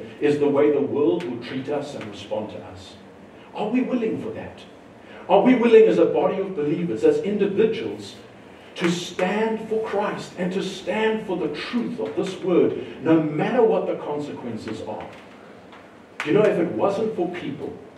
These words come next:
throughout the history of the church that have been willing to do that, not one of us would be in this place today. The gospel would have been lost.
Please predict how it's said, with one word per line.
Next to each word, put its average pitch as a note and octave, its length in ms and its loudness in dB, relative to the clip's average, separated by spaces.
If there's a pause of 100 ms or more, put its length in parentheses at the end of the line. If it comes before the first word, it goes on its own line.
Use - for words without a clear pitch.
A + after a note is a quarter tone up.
(280)
throughout E3+ 460 -6
the E3 80 -2
history E3 380 0
of D3+ 100 2
the D3 120 -4
church - 400 -4
that A2+ 120 -2
have A2+ 100 -4
been A2 220 -6
willing C#3 300 0
to - 100 -8
do C#3+ 240 -8
that, - 320 -2 (760)
not A#2+ 420 -6
one C3 180 0
of C3 80 0
us - 220 -4
would - 140 -10
be G2+ 100 -12
in F2+ 140 -12
this F2 100 -14
place - 360 -14
today. - 280 -18 (640)
The - 100 -2
gospel D3 520 4
would C#3+ 100 0
have C#3+ 100 0
been C3 200 -2
lost. - 360 -8